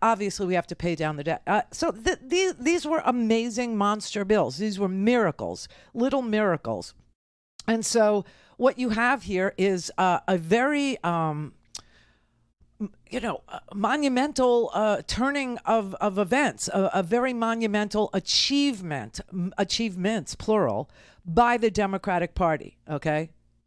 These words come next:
On behalf of the American people, on behalf of the country, on behalf of national security, on behalf of, uh, the climate, on behalf of the planet, on behalf of health insurance, uh, you know, people that need health coverage.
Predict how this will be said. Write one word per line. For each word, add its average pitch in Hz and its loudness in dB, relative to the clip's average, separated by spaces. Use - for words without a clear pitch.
On 254 2
behalf 220 0
of 196 -6
the 175 0
American 147 -2
people, 277 0
on 170 0
behalf 151 -4
of 151 -16
the 180 -6
country, 254 -4
on 160 0
behalf 131 -4
of - -14
national 147 -4
security, 254 -2
on 165 0
behalf 139 -2
of, 131 -2
uh, 143 2
the 135 -4
climate, 262 0
on 208 4
behalf 175 0
of 160 -8
the 165 -6
planet, 269 -2
on 220 4
behalf 175 -2
of 156 -4
health 277 0
insurance, 247 -2
uh, 240 4
you 220 -2
know, 220 2
people 233 -2
that 196 0
need 165 -2
health 247 0
coverage. 220 0